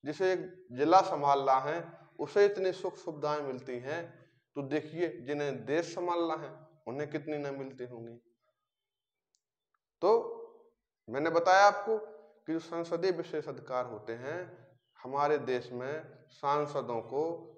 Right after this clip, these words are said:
आम जनता से या आम नागरिकों से अधिक विशेष अधिकार प्राप्त होते हैं।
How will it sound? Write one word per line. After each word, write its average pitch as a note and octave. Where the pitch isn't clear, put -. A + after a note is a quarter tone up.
आम D3
जनता B2
से C#3+
या -
आम D3+
नागरिकों A2+
से -
अधिक D3+
विशेष C3
अधिकार A#2+
प्राप्त -
होते C3+
हैं। C3